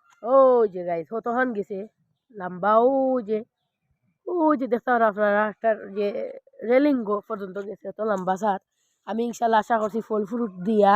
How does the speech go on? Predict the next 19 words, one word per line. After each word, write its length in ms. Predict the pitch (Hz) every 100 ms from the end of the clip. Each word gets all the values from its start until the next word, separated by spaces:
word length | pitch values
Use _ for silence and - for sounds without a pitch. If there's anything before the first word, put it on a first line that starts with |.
| 247
সবজি 460 | - 226 185 175 196 254 _ _ _ _ -
বরিলতাম। 480 | 269 277 240 208 202
আমরা 200 | 214 254
ওই 120 | 330 302
যে 100 | 294
চাল 240 | 277 262 254
দেখতে 180 | 220 214
পারো, 160 | 196 190
ওখানেও 280 | 190 220 226
আমরা 180 | 220 202 214 180
জো 100 | 202
করবো 280 | 185 180 170 202
অবশ্যই। 420 | 196 175 185 185 - _ _ _ _ _ _ _ _ _ _ _
তো 40 | 247
গাইজ 220 | 240 240 240
আমরা 200 | 233 254
অনেক 240 | 247 254 262
ধরনের 380 | 254 247 247 247
সবজি, 460 | 254 214 160 214